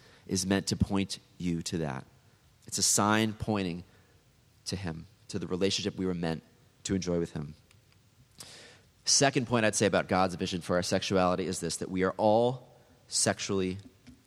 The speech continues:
broken. Some of you know there was a movie that came out recently called The Sound of Freedom.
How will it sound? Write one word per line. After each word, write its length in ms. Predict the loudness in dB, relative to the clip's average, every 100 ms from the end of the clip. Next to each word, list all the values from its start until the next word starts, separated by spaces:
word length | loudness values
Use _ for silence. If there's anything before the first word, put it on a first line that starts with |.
| _ -2
broken. 420 | 0 0 -4 -8 -16 -20 _ _ _ _ _ _ _ _ _ _ _ _ _ _ _ -20 -20 -20 -20 -20 -20 -20 -20 -20 _ -20 _ _ -20 _ _ _ -20 _ _ _ _ _ _ _ _ _ _ _ -20 -8
Some 220 | -4 0
of 60 |
you 120 | 2 4
know 180 | 4
there 100 | 4
was 120 | 2 0
a 60 |
movie 360 | -4 -4 -6 -8 -16 _ _ _ _ -14
that 120 | -8
came 220 | 2 4
out 220 | 6 6
recently 580 | 4 0 0 2 2 0 -6 -14
called 280 | 0 2 2
The 60 | 0
Sound 340 | 0 2 2
of 80 | -2
Freedom. 420 | -2 2 2 0